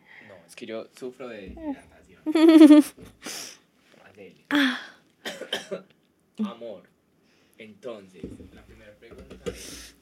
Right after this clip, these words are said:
Speaker 2: Ay, no, pero entonces puedo decir que no. O sea, es como que tengo la opción de no responderla o tengo que responder.
Speaker 1: Eh, no.
Speaker 2: Ay, me fue.
Speaker 1: Pues acá, no, puede responder o responde.
Speaker 2: Bueno, al menos.
Speaker 1: No, pero no tan heavy, no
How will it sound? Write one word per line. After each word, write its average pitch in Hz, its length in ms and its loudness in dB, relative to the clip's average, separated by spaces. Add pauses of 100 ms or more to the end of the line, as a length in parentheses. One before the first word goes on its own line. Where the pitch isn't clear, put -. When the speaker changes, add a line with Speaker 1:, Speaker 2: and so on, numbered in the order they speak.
(180)
Speaker 2:
Ay, 247 180 0
no, 247 140 4
pero 285 160 12
entonces 285 260 10
puedo 339 140 10
decir 277 280 8
que 302 260 10
no. 330 400 4
O 262 60 2
sea, 269 180 4
es 247 120 0
como 285 200 0
que 262 80 2
tengo 262 300 2
la 294 120 4
opción 240 280 2
de 254 80 2
no 294 80 6
responderla 294 560 2
o 294 60 6
tengo 240 200 6
que 262 100 6
responder. 247 360 2 (220)
Speaker 1:
Eh, 107 500 -4
no. 107 180 -12 (840)
Speaker 2:
Ay, 233 240 -2
me 196 160 -6
fue. - 140 -4
Speaker 1:
Pues 156 80 8
acá, 151 280 6
no, 131 240 -2
puede 131 220 4
responder 156 680 4
o 113 720 2 (100)
responde. 101 640 -14 (720)
Speaker 2:
Bueno, 269 560 2 (100)
al 254 160 0
menos. 233 420 -4
Speaker 1:
No, 247 120 0
pero 403 240 2
no 330 80 -2
tan 359 180 2
heavy, 120 460 0
no 95 60 -18